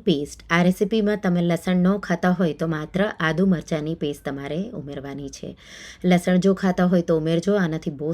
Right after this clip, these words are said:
સારો એવો ટેસ્ટ આવે છે. થોડું આ રીતે પાણી ડ્રાય થાય એટલે તમારે મીડિયમ ફ્લેમ પર એક મિનિટ જેવું ચલાવતા રહી આ રીતે પેસ્ટને સાતળી લેવાની. જેટલા તીખાશ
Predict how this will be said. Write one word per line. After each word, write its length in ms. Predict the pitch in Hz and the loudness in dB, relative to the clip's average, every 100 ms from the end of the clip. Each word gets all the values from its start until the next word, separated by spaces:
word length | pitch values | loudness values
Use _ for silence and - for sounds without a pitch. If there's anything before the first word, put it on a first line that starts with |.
| 175 | -2
સારો 240 | 151 147 | -4 -4
એવો 160 | 147 190 | -6 -8
ટેસ્ટ 340 | 196 147 - - | -6 -10 -12 -14
આવે 180 | - 143 - | -12 -12 -12
છે. 140 | - 185 - - - - - - | -12 -14 -16 -20 -20 -20 -20 -4
થોડું 300 | 196 196 208 | 4 6 8
આ 60 | 185 | 6
રીતે 160 | 185 190 - | 2 0 0
પાણી 260 | 160 170 170 | 0 0 0
ડ્રાય 320 | 175 156 175 185 | 2 2 2 0
થાય 320 | 185 147 180 | 0 -2 -6
એટલે 180 | - 160 160 | -6 -6 -4
તમારે 240 | 160 156 156 | -6 -6 -4
મીડિયમ 260 | 147 160 180 | -2 0 2
ફ્લેમ 180 | 196 190 165 | 2 2 0
પર 100 | 160 | -4
એક 160 | - 196 - 180 | -2 -4 -4 -4
મિનિટ 180 | 165 160 | -2 2
જેવું 320 | 175 147 139 | 0 0 -4
ચલાવતા 460 | 165 151 180 190 185 151 | -2 0 -2 0 -2 -2
રહી 160 | 143 165 | -6 -8
આ 140 | 160 147 | -6 -6
રીતે 180 | 143 156 151 | -6 -4 -4
પેસ્ટને 360 | 143 - 160 196 - | -6 -4 -4 -4 -8
સાતળી 340 | 143 143 143 139 | -10 -8 -8 -8
લેવાની. 320 | 139 139 143 - - - - - 190 | -10 -14 -16 -20 -20 -20 -20 2 4
જેટલા 480 | 196 202 220 226 233 - - - _ | 4 4 4 4 2 -2 -12 -20 _
તીખાશ 420 | 208 - 196 208 | -6 -2 0 0